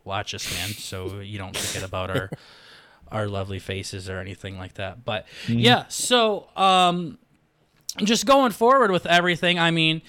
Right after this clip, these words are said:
Speaker 1: you're, you're doing great with Twitch and all that shit,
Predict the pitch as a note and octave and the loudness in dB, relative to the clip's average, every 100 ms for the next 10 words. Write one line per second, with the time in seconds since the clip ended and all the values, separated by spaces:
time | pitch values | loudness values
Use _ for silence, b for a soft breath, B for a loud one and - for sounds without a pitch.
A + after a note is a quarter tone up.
0 | B B B - E3 E3+ E3+ D#3 E3+ E3+ | B B B -4 2 4 4 2 0 2
1 | A3+ A3+ D#3 F3 F#3+ D3 - - E3 - | 2 2 2 0 2 -2 -4 0 0 2
2 | - - - D3+ C3+ C3+ C3 B2+ A2+ - | 0 -2 -2 0 2 2 2 0 2 2
3 | A#2 B2 | 2 -2